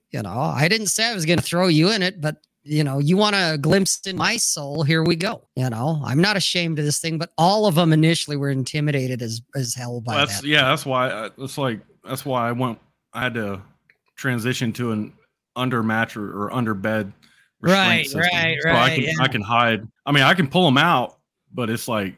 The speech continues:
Speaker 2: w-, if a girl comes over, I'll, I fucking put those underneath the bed. You know, you just hide 'em, 'cause otherwise,
Speaker 1: Right.
Speaker 2: I mean, you got that shit out there to be like, "Oh, what the fuck?" You know, "What am I getting into?"
Speaker 1: Right. Oh,
Speaker 2: It
Speaker 1: yeah.
Speaker 2: might, it might put 'em off a little bit.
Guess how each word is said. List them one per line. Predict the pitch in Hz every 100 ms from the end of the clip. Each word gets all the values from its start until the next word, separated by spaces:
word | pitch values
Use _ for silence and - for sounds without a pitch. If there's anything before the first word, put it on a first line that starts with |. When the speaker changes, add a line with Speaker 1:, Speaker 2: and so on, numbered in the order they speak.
| _ 110
Speaker 2:
w-, | 113 _ 85
if | 95
a | 107
girl | 113 131
comes | 131 110 104
over, | 117 110 98
I'll, | 98 - -
I | 101
fucking | - 117 104
put | 117 104
those | 107
underneath | 107 104 101
the | -
bed. | 98 107 95 110 139 -
You | 104
know, | 95
you |
just | 101 98 - -
hide | - 101 104
'em, | 92 _ - - - 117
'cause | 110
otherwise, | 104 113 95 95 95
Speaker 1:
Right. | 98 - -
Speaker 2:
I | 123
mean, | 120
you | 156
got | 151
that | 95
shit | - 104
out | 98 95
there | 104
to | 92
be | 101
like, | 85 82
"Oh, | 87
what | 95 -
the |
fuck?" | - 95 95 - _ -
You | 82
know, | 82 - _ _ _ _
"What | 120
am | 110
I | 98
getting | 101 92
into?" | 98 90 92 _ _ _ _ _ -
Speaker 1:
Right. | 294 156 127 _
Oh, | 269
Speaker 2:
It | 349
Speaker 1:
yeah. |
Speaker 2:
might, | 190 185
it | 208
might | 208 190
put | 185 160
'em | 139
off | 131 131
a |
little | 120 123
bit. | 101 113 117